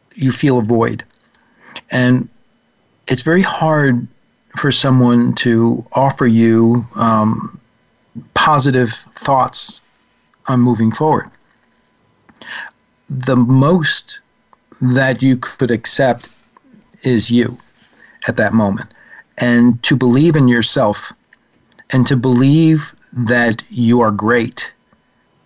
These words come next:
and to believe that you are unique and special and have something to offer is vital to moving forward. For without that self-belief, there's,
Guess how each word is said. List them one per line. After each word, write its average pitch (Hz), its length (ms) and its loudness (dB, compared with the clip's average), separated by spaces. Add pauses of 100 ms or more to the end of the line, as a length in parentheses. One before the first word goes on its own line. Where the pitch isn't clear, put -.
(200)
and 123 160 2
to 127 80 0
believe 131 540 2
that 123 320 0 (340)
you 151 500 2
are 117 420 2
unique 110 720 2 (360)
and 117 120 2
special 120 560 -2 (960)
and 123 140 0
have 131 280 0
something 127 520 0
to - 220 -8
offer - 460 -4 (360)
is 107 160 -4
vital 113 440 0 (920)
to 113 80 0
moving 107 320 2
forward. - 400 -4 (1080)
For 143 220 0
without 139 380 0
that 151 240 -2
self-belief, 131 1080 -2
there's, 110 320 -2